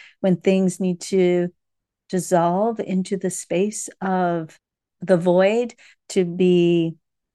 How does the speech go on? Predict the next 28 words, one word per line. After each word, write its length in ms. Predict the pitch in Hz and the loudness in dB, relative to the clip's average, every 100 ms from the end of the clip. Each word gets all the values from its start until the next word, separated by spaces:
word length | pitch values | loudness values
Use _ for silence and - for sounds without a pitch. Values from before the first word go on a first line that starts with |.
| _ _ _ | _ _ _
dissolved 580 | 196 175 180 180 180 - | -4 0 0 0 -2 -6
into 460 | 190 180 - 185 | -4 -4 -2 -4
the 240 | 170 180 175 | -2 -4 -2
nothingness, 640 | 165 156 196 208 240 233 | -4 -4 -4 -2 -4 -8
to 200 | - - | -10 -6
be 160 | 185 175 | -2 0
recreated 800 | 175 190 202 - 175 175 190 180 | 0 0 -2 -4 -2 0 0 0
into 220 | 175 - | -2 -6
the 80 | - | -14
possibility 840 | - 165 - 180 175 196 202 190 | -4 -4 -4 -6 -2 -2 -2 -4
of 120 | 165 | -4
something 680 | - 170 180 - 175 165 160 - - _ | -8 -8 -6 -4 -4 -4 -8 -16 -20 _
even 500 | - 180 175 170 165 160 _ _ _ | -4 -2 0 -2 -4 -10 _ _ _
brighter 380 | 175 175 180 180 | 0 2 2 2
and 200 | 170 160 | 0 -2
bigger, 360 | 180 175 175 | -2 -2 -4
to 160 | 170 185 | -6 -8
bring 300 | 175 180 175 | -6 -2 -2
more 180 | 180 180 | -2 -2
unity, 680 | 170 175 190 190 208 208 - | -2 -2 -4 -4 -4 -2 -2
and 160 | 196 | -2
then 180 | 180 175 | -2 -2
to 160 | 175 180 | -2 -4
nurture 600 | 170 180 202 - 175 - | -2 0 -2 -4 -6 -4
all 280 | 175 185 196 | -2 0 0
of 140 | 185 | -2
that 420 | 165 156 - - - _ _ _ _ _ | -4 -4 -8 -14 -20 _ _ _ _ _
is, 540 | - 185 185 180 170 | 0 4 4 2 -2